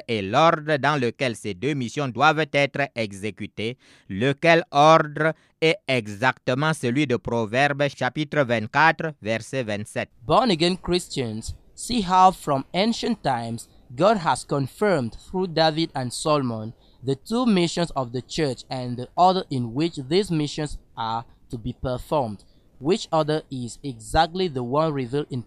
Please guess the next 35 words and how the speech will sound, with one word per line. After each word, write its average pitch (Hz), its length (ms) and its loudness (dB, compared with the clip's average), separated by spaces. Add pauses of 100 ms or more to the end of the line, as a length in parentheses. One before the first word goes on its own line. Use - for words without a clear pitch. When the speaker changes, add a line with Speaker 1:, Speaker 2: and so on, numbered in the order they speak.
Speaker 2:
Proverbs 156 380 -2
chapter 123 260 -6
twenty-four, 135 720 -6
verse 120 320 -8 (100)
twenty-seven. 117 680 0 (160)
Speaker 1:
Chrétiens 135 640 4
nés 156 180 4
de 123 120 2
nouveau, 107 400 -2 (420)
voyez 131 500 2
comment 139 360 0
dès 139 200 -2
les 127 140 0
temps 139 400 -2
anciens 117 520 -6
Dieu 120 300 -4
confirma 117 800 -4
à 110 120 -2
travers 113 500 -2
David 110 400 -4
et 110 100 -2
Salomon 104 540 -8 (300)
les 120 260 -2
deux 135 240 0
missions 139 420 -4
de 139 120 -2
l'Église 127 640 -2 (340)
et 113 140 -2
l'ordre 151 600 2
dans 143 220 2
lequel 131 400 -2
ces 113 200 -6
deux 135 180 -2
missions 139 340 -4
doivent 135 360 0